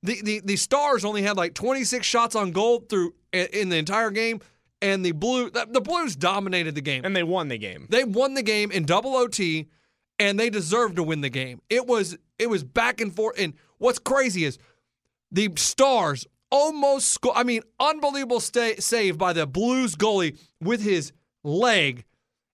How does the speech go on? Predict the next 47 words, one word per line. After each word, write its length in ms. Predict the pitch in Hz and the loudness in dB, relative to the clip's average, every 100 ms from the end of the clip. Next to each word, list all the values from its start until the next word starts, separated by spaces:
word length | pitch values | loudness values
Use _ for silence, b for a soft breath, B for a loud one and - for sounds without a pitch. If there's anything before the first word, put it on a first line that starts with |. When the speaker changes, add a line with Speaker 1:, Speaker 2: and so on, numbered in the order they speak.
| _ | _
Speaker 1:
And 180 | 226 220 | 0 2
maybe 340 | 247 240 214 - _ | 0 0 -2 -4 _
a 80 | 175 | -2
minute 400 | 170 196 262 269 | -2 -2 -2 -2
later, 400 | 240 220 170 131 - - | 0 0 0 -4 -8 -2
the 140 | 165 | -2
Blues 360 | 139 254 277 196 | 0 -2 -2 0
go 160 | 254 | 0
down. 280 | 254 262 226 b b - | 2 0 -2 b b -4
The 120 | 190 | 0
dude 180 | 233 196 | 0 -2
hits 320 | 208 277 285 | -4 -2 -2
it 80 | 285 | -2
off 160 | 262 | -2
the 100 | 247 | -6
crossbar, 720 | 240 208 269 220 190 151 127 - _ _ _ _ - | -4 -2 -2 -2 -2 -2 -4 -10 _ _ _ _ -2
and 120 | 214 | 0
the 80 | 190 | 0
goalie 340 | 156 254 285 | 2 2 2
was 180 | 247 170 | -2 -2
worried, 460 | 170 233 240 196 156 | 0 0 0 -6 -2
Bishop 340 | 226 - 185 | -2 0 -4
was 140 | 165 160 | -4 -2
worried 180 | 220 | -2
it 40 | 214 | -2
was 100 | 175 | -4
gonna 160 | 160 | -6
bounce 340 | 131 175 226 226 | -2 -2 0 -2
off 140 | 220 | -4
his 120 | 202 | -4
back 400 | 139 185 214 220 - | -4 -2 -2 -4 -8
into 460 | 202 226 175 208 180 | -8 -6 -6 -4 -4
the 260 | 190 170 | -4 -4
goal. 420 | 143 165 220 254 b b b b | -2 0 0 -4 b b b b
So 140 | 220 | -4
he 180 | 185 254 | -2 -2
dove 420 | 175 220 269 269 | -2 2 2 2
forward 480 | - 254 240 185 165 | 0 0 2 0 -2
to 140 | 196 170 | -2 -2
avoid 380 | 135 165 247 269 | -2 0 0 0
it, 180 | 269 - _ _ _ _ _ | -6 -8 _ _ _ _ _
and 120 | 165 151 | -4 -2
a 40 | |
Blues 300 | 131 240 233 | -2 -2 -2
player 240 | 240 233 196 | -2 -2 -2
reached 280 | 240 - | -4 -4
around, 360 | 220 226 220 | -2 -2 -2